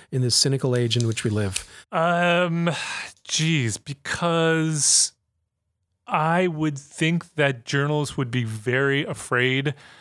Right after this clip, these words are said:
Speaker 2: of that. I mean, I don't, other than predatory journals,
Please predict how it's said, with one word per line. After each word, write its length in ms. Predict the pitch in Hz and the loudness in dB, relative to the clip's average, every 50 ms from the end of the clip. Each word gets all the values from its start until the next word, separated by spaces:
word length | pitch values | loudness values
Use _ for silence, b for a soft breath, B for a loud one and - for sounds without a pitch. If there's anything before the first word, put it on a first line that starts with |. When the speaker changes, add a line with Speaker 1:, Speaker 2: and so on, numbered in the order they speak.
| B B B B B B B B _ - | B B B B B B B B _ 0
Speaker 2:
of 200 | 143 139 135 123 | 0 0 0 0
that. 240 | 139 135 147 190 | 0 0 0 0
I 60 | 170 170 | 2 2
mean, 100 | 190 202 | 2 2
I 80 | 202 | 2
don't, 240 | 208 247 277 254 - - - 170 139 B B B B B B B B B _ _ _ _ _ _ _ _ - - - - - | 0 0 -2 -2 -6 -6 -6 -6 -6 B B B B B B B B B _ _ _ _ _ _ _ _ -8 -8 -4 0 0
other 180 | 247 247 254 | 0 0 0
than 220 | 214 226 233 220 185 | 0 0 0 0 -2
predatory 800 | - - - - 175 170 190 196 175 - - 175 170 165 165 | -4 -6 -2 0 0 2 2 0 -2 -4 -2 0 0 0 0
journals, 640 | 139 - - 156 151 143 131 117 107 113 127 127 - | -2 -2 0 0 2 2 0 0 0 0 -2 -2 -4